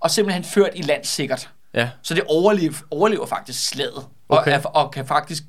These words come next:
Speaker 1: øh, efter et par dages reparationer, kan det faktisk blive brugt igen.
Speaker 2: Nå, okay.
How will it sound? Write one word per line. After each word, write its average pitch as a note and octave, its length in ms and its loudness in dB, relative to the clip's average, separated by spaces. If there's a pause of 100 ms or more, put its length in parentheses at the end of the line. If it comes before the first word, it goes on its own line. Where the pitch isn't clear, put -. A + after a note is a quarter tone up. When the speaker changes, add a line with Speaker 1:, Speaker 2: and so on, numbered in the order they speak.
Speaker 1:
øh, A#2+ 260 -6
efter C3+ 240 -6
et - 40 -6
par D3+ 60 -8
dages D3 300 -2
reparationer, C3+ 380 -8
kan C3 100 -10
det B2+ 60 -10
faktisk B2+ 220 2 (100)
blive C3 160 -10
brugt D#3+ 240 -4
igen. - 220 -14 (260)
Speaker 2:
Nå, B2+ 180 -2 (180)
okay. C#3 280 -6